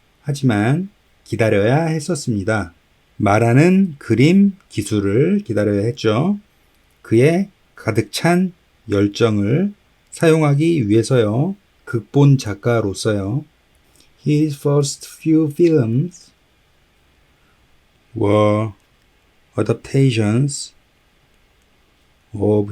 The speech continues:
his theatrical works. For example, the highly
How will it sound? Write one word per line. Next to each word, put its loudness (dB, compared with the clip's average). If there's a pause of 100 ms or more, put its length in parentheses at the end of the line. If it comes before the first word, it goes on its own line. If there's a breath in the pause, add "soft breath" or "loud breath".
his 0 (580)
theatrical 0
works. -4 (1400)
For 2
example, -2 (4000)
the -6
highly 0